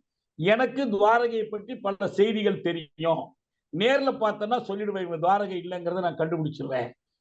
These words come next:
எனவே பேசுவதையும் நேரில் வருவதையும் அவங்க தவிர்க்கிறாங்க." யார் சொல்றது? பிரபாகரனுடைய அண்ணன் மகன் சொல்றார். ஆ, இதெல்லாம் வந்து நம்ம திருச்சி வேலுச்சாமி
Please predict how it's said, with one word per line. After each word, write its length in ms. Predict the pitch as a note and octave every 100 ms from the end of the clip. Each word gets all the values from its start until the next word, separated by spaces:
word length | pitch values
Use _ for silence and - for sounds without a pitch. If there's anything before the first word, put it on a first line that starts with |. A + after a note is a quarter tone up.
| _
எனவே 320 | F3 G#3+ B3+ A#3+
பேசுவதையும் 760 | F#3+ A#3 A3+ G#3+ G#3 G3 A#3+ A#3
நேரில் 380 | F#3 G3+ G3+ F#3
வருவதையும் 440 | F3 F3 G3+ G3+
அவங்க 140 | F3 D#3+
தவிர்க்கிறாங்க." 640 | D#3 F3+ F3+ D#3+ C#3+ D3
யார் 280 | D#3 F#3 F#3+
சொல்றது? 320 | E3+ F3 F3+ A#3 - _ _ _ _
பிரபாகரனுடைய 840 | - F#3+ G#3+ F3+ E3+ E3 E3+ F3 G#3+ D4 - _ _ _ _ -
அண்ணன் 480 | F#3 G#3 A3+ C4 B3 -
மகன் 440 | D#3+ D#3+ F3 A3 -
சொல்றார். 360 | D#3+ D#3+ D#3+ - _ _ _ _ _ _ _ -
ஆ, 60 | D3 C#3+ -
இதெல்லாம் 400 | F#3 A3 C4 C4+
வந்து 260 | A3+ G#3+ A3+ G3+
நம்ம 280 | F3+ E3 D#3
திருச்சி 340 | D#3 F#3+ D#3
வேலுச்சாமி 540 | F3 E3+ D#3+ D#3 D3+